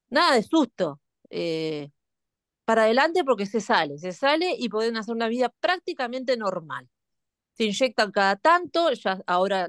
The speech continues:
los sistemas, los laboratorios han creado unas inyectables que son, ni siquiera tenés que precisar de nadie, uno solo se lo hace. Para mí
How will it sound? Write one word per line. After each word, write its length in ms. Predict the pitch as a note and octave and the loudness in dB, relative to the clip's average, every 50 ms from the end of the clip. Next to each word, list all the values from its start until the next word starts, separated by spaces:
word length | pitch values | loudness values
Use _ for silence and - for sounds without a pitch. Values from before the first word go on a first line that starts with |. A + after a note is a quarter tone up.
| - _ _ | -6 _ _
los 260 | - C4 - E3 - | -16 -12 -12 -12 -12
sistemas, 420 | - F3+ D3+ - A3+ A3 G#3+ G#3 F3+ | -12 -12 -2 2 2 4 4 4 0
los 100 | F3+ E3+ | 2 4
laboratorios 540 | F3 E3+ E3+ F3 E3+ - G#3 G3 G3 G3+ | 4 6 6 4 2 0 -2 -4 -4 -4
han 80 | F3+ E3 | -4 -6
creado 320 | - F3+ F#3 F#3 F#3 F#3 | -6 -2 0 0 0 0
unas 200 | F#3+ F3+ F3 - | -2 -4 -8 -10
inyectables 540 | F3+ E3+ D#3 E3 - - - G3 F#3+ F#3 F3+ | -12 -14 -14 -14 -10 -4 -2 -2 0 0 -2
que 140 | - F3 D3+ | -4 -6 -8
son, 360 | - - F#3+ F#3 F#3+ F3+ D3+ _ _ _ _ _ _ _ _ _ _ _ | -2 0 0 0 0 -2 -8 _ _ _ _ _ _ _ _ _ _ _
ni 120 | - E3+ C#3 | -12 -12 -10
siquiera 240 | E3 D#3 E3 - F3+ | -6 0 2 2 2
tenés 220 | G#3 G#3 G#3+ G3+ | 2 -2 -2 -2
que 100 | - G3+ | -4 -6
precisar 500 | - - F3 D3 - F#3 C#3+ G#3+ G#3 F#3+ | -4 -4 -8 -6 -6 -4 0 0 2 2
de 140 | F3+ F3 F3 | 2 0 2
nadie, 500 | G#3+ B3 C#4 D4 D4+ D4+ D#4+ E4 E4 _ _ _ _ _ _ _ _ | 2 2 2 2 2 0 0 -2 -2 _ _ _ _ _ _ _ _
uno 260 | - A3 A3+ G#3+ G#3+ G3 | -4 -4 -2 -2 -2 -2
solo 300 | - - A3+ G#3+ F#3+ D#3+ | 0 0 2 2 2 0
se 160 | - E3+ D#3 | -2 -4 -4
lo 160 | D3+ D3+ E3 | -2 0 2
hace. 520 | G3 B3 C4+ - - - D4+ D#4 D#4 D4+ _ _ _ _ _ _ _ _ _ _ _ _ _ | 2 2 2 -2 -8 -8 -6 -6 -6 -8 _ _ _ _ _ _ _ _ _ _ _ _ _
Para 300 | - G3 F#3+ G3 G3+ A3 | 0 2 2 2 2 2
mí 120 | C#4 E4+ | 2 2